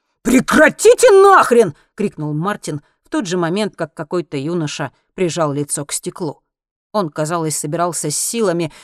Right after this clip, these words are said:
прежде чем ударить головой в стекло, оставляя на нём кровавую отметину. Мартин в ужасе таращился на парня,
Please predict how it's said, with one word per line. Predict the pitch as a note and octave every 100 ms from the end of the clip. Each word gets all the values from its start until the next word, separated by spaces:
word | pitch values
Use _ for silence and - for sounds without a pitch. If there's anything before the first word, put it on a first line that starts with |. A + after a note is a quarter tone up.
| _
прежде | - A#3+ F3
чем | F#3 G#3+
ударить | G3+ A3 G3+ E3+
головой | F#3 F3+ G#3
в | -
стекло, | - F3+ G3+ A3 A3+ _ -
оставляя | G3 - F#3 G3+ G#3
на | F#3
нём | F#3+ G3+
кровавую | F#3 F3 G3+ G3 G3+ -
отметину. | - - B3+ D3+ - G#2 _ _ _ _ _ _
Мартин | F#3+ G#3 F#3+ - C#3
в |
ужасе | E3+ D#3 F#3
таращился | D#3+ C#3+ F3+ - D3+ -
на | D3+ C#3+
парня, | F#3 F#3+ E3+